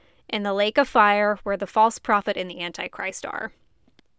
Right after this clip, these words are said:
So for context, this is what the Bible says about this moment. It says, "And when the thousand years are expired,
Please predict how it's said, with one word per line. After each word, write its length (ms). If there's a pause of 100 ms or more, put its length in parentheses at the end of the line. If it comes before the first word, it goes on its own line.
(560)
So 220
for 120
context, 460
this 180
is 120
what 140
the 60
Bible 300
says 240
about 200
this 180
moment. 300 (520)
It 120
says, 260
"And 220
when 180
the 420
thousand 340
years 200
are 180
expired, 640